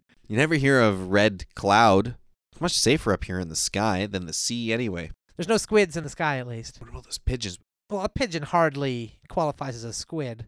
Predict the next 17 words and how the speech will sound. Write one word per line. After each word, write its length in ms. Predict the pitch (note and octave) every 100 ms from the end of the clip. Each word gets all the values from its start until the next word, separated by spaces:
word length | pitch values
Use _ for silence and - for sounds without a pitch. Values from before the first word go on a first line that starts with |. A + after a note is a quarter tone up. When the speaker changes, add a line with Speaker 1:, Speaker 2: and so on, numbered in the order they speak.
| _
Speaker 1:
It 60 | A2+
would 120 | A2+ -
definitely 360 | - G2+ - E2+
fail 400 | - G2+ A2 E2
if 100 | E2
it 100 | -
were 60 | F2+
held 220 | G2 F2+
to 60 | E2+
the 80 |
same 280 | F2+ - G#2
standard 420 | E2 A2+ A#2 G2+
as 160 | F2+ F2
a 60 | D2
squid 440 | - A#2 A#2+ - _ - - - - _ _ _ _ _ _ _ _
on 160 | F2 E2+
any 480 | D#2 A#2+ D#3 F#2+ F2